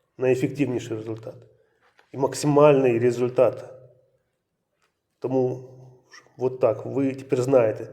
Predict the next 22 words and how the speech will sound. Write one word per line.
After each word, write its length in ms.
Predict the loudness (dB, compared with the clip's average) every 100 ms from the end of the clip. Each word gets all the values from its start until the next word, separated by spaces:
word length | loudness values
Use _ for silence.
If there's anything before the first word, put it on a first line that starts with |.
| -20 -14 0
як 340 | 2 2 -2
це 180 | -4 -2
відбувається. 640 | -2 -4 -4 -4 -8 -14 -20 _ _ _ _ _ _ _ _ _ _ _ _ _ _
І 440 | -8 -4 -4 -4 -8 -12 -20 -8
коли 400 | -4 -2 -2 -6 -14 -20 -14
настане 380 | -12 0 0 0
час, 380 | 2 2 2 -6 -18 -20 -20 _ _ _ _ _ -6
ми 200 | -2 -2
це 420 | 0 0 0 -2
зробимо. 480 | -2 -2 -2 -6 -16 -20 _ _ _ _
І 80 | -4
розповідайте 760 | -4 -4 -6 -2 2 0 0
про 140 | -6 -8
це, 180 | -8 -10
що 140 | -6
найкращий 560 | -2 -2 4 2 2 -8
спосіб 460 | -6 0 0 0 -10 -16 -20 -4
вирішення 480 | 0 0 -4 -6
нашої 240 | -6 -4 -8
ситуації, 580 | -10 -6 2 2 0 -4
найкращий 440 | 0 2 2 -2
спосіб 440 | -6 -2 -2 -2